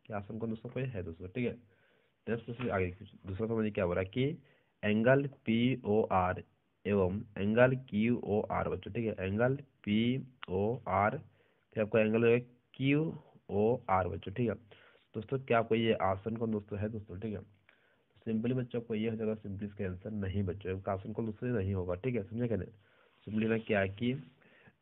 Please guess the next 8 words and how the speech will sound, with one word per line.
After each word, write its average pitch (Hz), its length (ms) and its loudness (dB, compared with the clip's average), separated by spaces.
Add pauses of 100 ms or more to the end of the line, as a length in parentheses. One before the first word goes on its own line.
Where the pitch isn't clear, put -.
एंगल, 98 380 2
दूसरा 101 300 -2
क्वेश्चन 104 280 -6
बच्चों 95 200 -8
यहाँ 92 80 -6
पर 98 100 -6
था, 104 160 -8 (1600)
एंगल 107 320 4